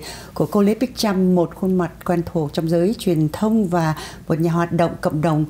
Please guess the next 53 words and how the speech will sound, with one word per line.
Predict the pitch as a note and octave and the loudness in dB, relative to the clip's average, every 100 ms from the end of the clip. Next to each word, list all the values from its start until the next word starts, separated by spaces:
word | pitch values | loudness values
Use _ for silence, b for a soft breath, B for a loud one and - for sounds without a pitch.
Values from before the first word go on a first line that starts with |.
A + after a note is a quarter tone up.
| B B B | B B B
và | E3 | -2
rất | D3+ C4 | 0 -2
là | - | 0
quan | G3 | 0
tâm | F#3+ F#3 | 2 0
về | D#3 | 0
chính | - A3 | -2 -2
trị, | - F3+ B2+ B B B | 2 0 0 B B B
à, | E3 D#3+ | -2 0
đã | F#3 | 0
trả | F#3 D#3+ | 0 2
lời | D#3+ | 2
một | D#3+ | 0
số | D#3 A#3+ | 0 -2
thắc | C4 - | -2 -2
mắc | C4+ - | -2 -2
của | - D#3 | -2 0
một | D3 | 0
số | D3+ - E3+ | -2 0 0
cử | G3 E3+ | 0 -4
tri | - F#3+ | -2 -2
gốc | F#3 G#3 - | -2 -4 0
Việt, | F3 D3+ B B B | 0 0 B B B
à, | - D3+ D3 D3 C#3+ C#3 - - | -2 0 2 2 2 0 -2 -2
liên | F3 G3+ | 2 4
quan | G3+ F#3 | 4 0
đến | G3+ | 0
cuộc | G3 | 0
bầu | D#3+ | 0
cử | C#3+ D#3 | 0 0
năm | D3+ F3+ | 2 2
nay | F#3 F3+ F3+ | 2 2 0
và | F3 D3+ | 0 2
liên | F3+ F#3 | 4 4
quan | G#3 G#3 | 2 2
đến | A3+ | 0
cuộc | F3 E3 | -2 2
đua | F#3+ F#3+ | 4 4
của | F#3 - C#3 C3+ | 2 0 2 2
bà | D3 C#3+ | 2 0
Michelle | C#3+ - F3+ | 0 -2 -4
Steele | - G3 F3+ | -2 0 2
và | D#3+ D#3+ | 2 0
luật | D3 | -2
sư | - F3 E3 | 0 -2 -2
Derek | E3 E3 G3+ | -2 -2 -4
Chan. | - F3 D#3 B B B B | 0 0 0 B B B B
À, | B E3+ | B 0
mong | E3+ E3+ A#3 | 4 4 4
rằng | G3+ G3+ E3+ E3 - | 2 2 2 0 0
quý | B3 | 0
vị, | G#3 E2+ | 2 2
à, | E2+ D3 D3 | 2 2 0